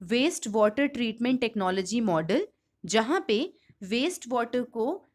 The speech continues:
ट्रीट करके, अम, प्योरीफाई किया जाएगा और ये पानी हम यूज़ कर सकेंगे इरिगेशन and farming के पर्पस को, के लिए।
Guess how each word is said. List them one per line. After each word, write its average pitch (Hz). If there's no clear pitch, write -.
ट्रीट 262
करके, 226
अम, 190
प्योरीफाई 277
किया 226
जाएगा 175
और 247
ये 240
पानी 214
हम 233
यूज़ 214
कर 240
सकेंगे 190
इरिगेशन 220
and 180
farming 180
के 320
पर्पस 180
को, 127
के 180
लिए। 131